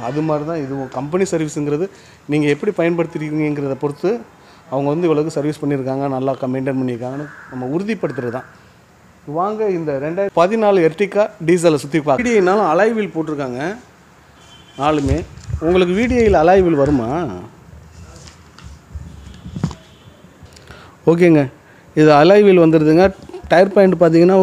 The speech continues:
புது டயர் பாயிண்ட்ல தான் இருக்குது, எண்பத்தஞ்சு பர்சன்டேஜ் இருக்கும். பேக்லேயும் அதே மாதிரி தான். இதுல வந்து இப்போ தான் கவனிச்சேங்க, ஃப்ரண்ட்ல ரிவர்ஸ், ஃப்ரண்ட் சென்சார்ஸ் இருக்குங்க. பார்க்கிங் ரிவ-, அது ரிவர்ஸ்னே வருது, பார்க்கிங் சென்சார் இருக்கு. இந்த சைடு போயிடலாம். So, இந்த சைடுல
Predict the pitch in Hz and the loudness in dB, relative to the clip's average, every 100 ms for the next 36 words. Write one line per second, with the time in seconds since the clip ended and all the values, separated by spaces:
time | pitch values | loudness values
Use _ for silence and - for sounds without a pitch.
0 | 175 180 190 196 180 156 160 151 151 160 | 2 4 4 6 4 4 4 6 6 4
1 | 143 147 165 190 196 170 156 156 196 190 | 4 4 4 4 2 0 0 -2 0 -2
2 | 156 151 160 202 - - - 160 190 214 | 0 -4 -4 -8 -12 -20 -4 0 2 4
3 | 185 156 190 180 156 165 220 - - - | 4 6 6 6 4 2 0 -10 -20 -2
4 | 180 190 185 220 220 - 214 214 185 180 | 2 6 6 6 4 4 2 4 4 2
5 | 175 202 202 185 196 202 165 170 196 - | 2 2 2 4 4 4 4 4 4 4
6 | 160 160 202 196 214 185 175 151 151 127 | 0 4 2 4 2 4 4 4 2 2
7 | 139 135 127 151 151 151 139 143 143 139 | 2 2 2 2 2 0 0 0 0 -2
8 | - - - - - - 120 135 160 156 | -8 -20 -20 -20 -20 -6 0 4 4 4
9 | 165 143 147 156 180 208 185 170 151 151 | 4 4 2 2 2 2 4 2 4 4
10 | 135 120 185 - - - - - - - | 4 4 2 0 -20 -20 -20 -20 -20 -20
11 | - - - - 147 143 120 110 98 - | -20 -20 -16 -2 2 2 2 0 -2 -6
12 | - - - 185 214 214 214 214 | -16 -4 4 4 4 4 4 4